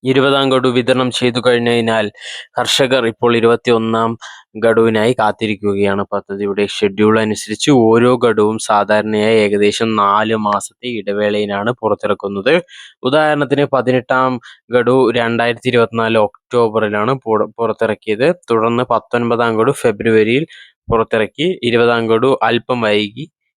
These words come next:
ഈ പാറ്റേൺ അടിസ്ഥാനമാക്കി ഇരുപത്തിയൊന്നാം ഗഡു രണ്ടായിരത്തി ഇരുപത്തഞ്ച് നവംബറിൽ പുറത്തിറക്കുമെന്നാണ് മാധ്യമങ്ങൾ റിപ്പോർട്ട് ചെയ്യുന്നിരുന്നത്, ചെയ്യുന്നത്.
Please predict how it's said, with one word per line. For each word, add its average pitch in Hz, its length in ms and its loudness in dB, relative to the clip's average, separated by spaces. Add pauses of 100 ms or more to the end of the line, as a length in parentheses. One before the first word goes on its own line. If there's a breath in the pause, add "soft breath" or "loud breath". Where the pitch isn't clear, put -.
(120)
ഈ 147 80 0
പാറ്റേൺ 139 460 0
അടിസ്ഥാനമാക്കി 127 840 -2
ഇരുപത്തിയൊന്നാം 120 920 0
ഗഡു 117 200 2
രണ്ടായിരത്തി 110 600 -2
ഇരുപത്തഞ്ച് 104 540 -2
നവംബറിൽ 107 600 0
പുറത്തിറക്കുമെന്നാണ് 104 960 -4 (480 loud breath)
മാധ്യമങ്ങൾ 107 600 0
റിപ്പോർട്ട് 104 420 -4
ചെയ്യുന്നിരുന്നത്, 101 720 0 (300)
ചെയ്യുന്നത്. 110 500 0